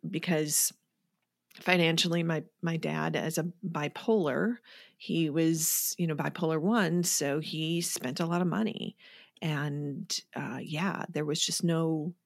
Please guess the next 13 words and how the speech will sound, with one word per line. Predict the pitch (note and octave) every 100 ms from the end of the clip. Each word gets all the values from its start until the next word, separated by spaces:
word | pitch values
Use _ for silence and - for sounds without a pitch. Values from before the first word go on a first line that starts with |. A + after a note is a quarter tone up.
| -
college | - D#3 F#3 D3
fund | - F2 D#3
for | -
me. | C#3+ C#3 C#3+ -
And | - - - - - - _ -
when | D#3+
I | D#3
wanted | D3+ E3 F#3+ G3
to | G3
go | E3+ F3
away, | D#3+ D#3 D#3+ F3+ G#3+ A3+ - _ _ _ _ _ - -
he, | - - - F3 E3+ D#3 -
I, | -